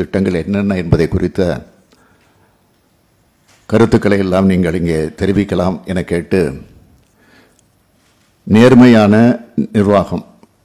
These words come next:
வெளிப்படையான நிர்வாகம் என்பதை மனசுல வச்சுக்கிட்டு உங்களுடைய ஆலோசனைகளை சுதந்திரமாக இங்கே கூறலாம் என்று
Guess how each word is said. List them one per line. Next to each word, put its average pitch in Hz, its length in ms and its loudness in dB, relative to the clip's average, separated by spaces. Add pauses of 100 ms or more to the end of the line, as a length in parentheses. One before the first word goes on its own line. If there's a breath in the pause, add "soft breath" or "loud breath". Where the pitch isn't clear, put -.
(120)
வெளிப்படையான 104 680 2
நிர்வாகம் 85 420 -6 (1080 soft breath)
என்பதை 98 360 4 (240)
மனசுல 101 320 -2
வச்சுக்கிட்டு 87 420 -6 (1040 soft breath)
உங்களுடைய 98 320 2
ஆலோசனைகளை 104 560 2
சுதந்திரமாக 92 640 0
இங்கே 82 240 -4
கூறலாம் 90 380 -2
என்று 85 120 -6